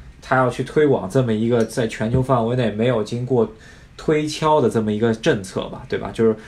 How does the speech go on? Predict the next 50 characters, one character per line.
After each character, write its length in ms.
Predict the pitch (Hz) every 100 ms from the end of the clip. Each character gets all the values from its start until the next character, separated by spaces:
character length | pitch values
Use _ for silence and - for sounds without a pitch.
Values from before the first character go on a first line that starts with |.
| - -
全 220 | - 120
世 180 | 131 180
界 160 | 165 151
内 160 | 131
没 160 | 110 113
有 160 | 143
听 240 | 120 - 147
过 140 | 143
第 120 | 131
二 140 | 151 107
个 60 |
国 120 | 98 104
家 280 | 117 120 - - - -
推 200 | - 143
出 160 | 139
过 140 | 139 123
类 160 | 135
似 160 | 117 135
政 200 | 147 113
策， 220 | - 104 - - - -
那 120 | 113
他 180 | 110 120
是 140 | 127
第 220 | 120 117
一 60 | 131
个。 220 | 131 - - - - -
那 100 | 117
第 140 | 143
一 40 | 151
个 80 | 151
吃 180 | -
螃 200 | 135 127
蟹 100 | 143
的 100 | 147
人 200 | 117 110
呢， 140 | 117 117
也 140 | 104
容 200 | 95 110
易 40 | 123
被 160 | 123
螃 200 | 117 113
蟹 160 | 131 135
夹， 360 | 131 127 139 139
那 260 | 147 147
他 160 | 110 131
就 80 | 131
要 120 | 131
想 180 | 117 104
办 220 | 127 123
法 260 | 107 -